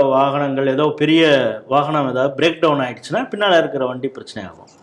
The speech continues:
சிக்னல் ஃபெயிலியர் ஆயிருந்ததுன்னா டிராஃபிக்கு பிரச்சனை ஆகும். இல்ல ஏதாவது ஆக்சிடென்ட், விரும்பத்தகாத ஒரு ஆக்சிடென்ட் ஏதாவது நடந்ததுன்னா,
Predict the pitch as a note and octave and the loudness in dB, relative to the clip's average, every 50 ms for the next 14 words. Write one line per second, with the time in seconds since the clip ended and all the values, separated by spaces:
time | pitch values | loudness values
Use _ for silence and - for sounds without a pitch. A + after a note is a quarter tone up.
0 | _ _ _ _ - _ - - - A#3+ A3 C4 D#4 D#4+ C4+ G3 - F3+ F3+ F3+ | _ _ _ _ -20 _ -10 -4 -4 -2 0 4 4 4 4 4 4 4 4 6
1 | F3 D#3+ D3 C#3+ C3+ C3 C3 B2 A#2+ A2+ G#2+ G#2+ A2 B2 F3 A#3+ - - _ _ | 6 6 6 4 4 2 0 -2 -4 -8 -8 -8 -8 -8 -10 -10 -12 -16 _ _
2 | _ _ _ _ _ _ _ _ _ _ _ _ _ _ _ _ _ _ _ _ | _ _ _ _ _ _ _ _ _ _ _ _ _ _ _ _ _ _ _ _
3 | _ _ _ _ _ _ _ _ _ _ _ _ _ _ - - F3 E3+ E3+ E3 | _ _ _ _ _ _ _ _ _ _ _ _ _ _ -2 2 4 4 4 2
4 | D#3 C#3 - - C#3 D#3 G3 G3+ - - - - - _ _ _ _ - D3+ C#3+ | -2 -2 -2 0 0 0 0 0 -4 -10 -14 -16 -20 _ _ _ _ -8 -8 -6
5 | - - C#3+ B2+ G#2+ G2+ F#2+ - - G2 - _ _ _ _ _ _ _ _ _ | -4 -4 -4 -4 -4 -6 -8 -12 -14 -20 -20 _ _ _ _ _ _ _ _ _
6 | _ _ _ _ _ _ _ _ _ _ - A#3 A3+ G#3+ F#3+ F#3 F#3+ G3 F#3+ D#3 | _ _ _ _ _ _ _ _ _ _ 0 2 4 6 6 6 6 6 6 6
7 | D3+ F#3+ A3+ - - A3 - D3+ B2 A#2 A#2 B2 C#3+ D#3 D3+ C#3+ D3 D#3 C3 A#2+ | 6 4 2 2 0 2 2 2 0 -2 -2 -2 0 0 0 -2 0 -2 -4 -4
8 | A#2 C#3 C3 C3 B2 A#2+ A2 G#2+ G#2+ B2+ C#3+ - - - D3 C3+ A#2+ A2 G#2+ G#2 | -2 -4 -2 -2 -2 -2 -2 -2 -2 -2 -2 -4 -6 -8 -8 -8 -6 -6 -8 -6
9 | G2+ G#2+ A2 G#2+ G#2 G#2 G2+ G2 G2+ G2 G2 A2 C#3+ - | -4 -6 -6 -6 -8 -16 -20 -18 -16 -16 -14 -14 -16 -16